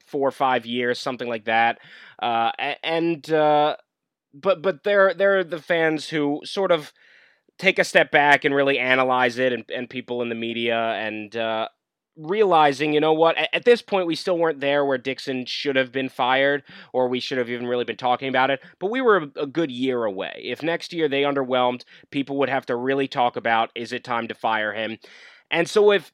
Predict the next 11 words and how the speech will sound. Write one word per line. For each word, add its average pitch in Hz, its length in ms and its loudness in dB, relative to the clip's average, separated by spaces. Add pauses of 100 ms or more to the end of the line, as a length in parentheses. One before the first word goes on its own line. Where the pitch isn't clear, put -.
if - 220 -6
it's - 160 -2
gonna 233 220 4
happen, 196 500 0
I 170 140 0
guess 185 260 0
it 175 100 -6
might 170 160 2
as 151 120 -4
well 165 140 2
be, 151 320 -4